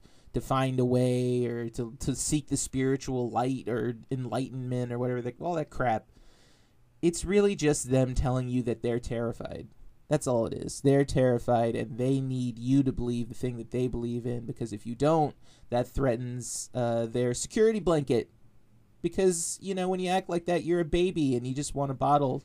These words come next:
and you wanna take a nap. There's a lot of, uh, emphasis in today's world on, you know, being chill and being calm.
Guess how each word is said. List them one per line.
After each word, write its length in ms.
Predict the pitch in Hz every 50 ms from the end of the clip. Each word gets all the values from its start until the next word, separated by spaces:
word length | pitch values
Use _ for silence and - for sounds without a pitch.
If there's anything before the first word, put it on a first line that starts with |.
| - - -
and 100 | 131 127
you 60 | 127
wanna 160 | 127 131 131
take 220 | 131 - 143 139
a 40 | 143
nap. 360 | 135 139 147 143 120 - - - - - - - - - - - - - - - - - - - - - - _ _ _ _ - _ - - - _ - - - - - - - - - - - - _ _ _ - - - - -
There's 160 | - 170 170 175
a 40 |
lot 240 | 180 170 175 185 185
of, 180 | 175 170 139 127
uh, 160 | 123 123 123
emphasis 760 | 113 - - 143 190 - - 147 - - 139 131 123 - -
in 120 | - -
today's 420 | - 131 123 127 127 131 135 120 120
world 380 | 120 127 127 135 135 131 120
on, 300 | 127 123 123 123 120 120
you 120 | - 131 131
know, 400 | 123 123 123 123 - - 151 165 - - - - - - - - - 120
being 320 | 120 135 135 139 139 131 123
chill 580 | - - - 143 135 131 131 127 127 127 127
and 140 | 123 117 113
being 300 | 110 127 135 135 123 117
calm. 580 | 117 - - 127 127 127 131 131 131 131 131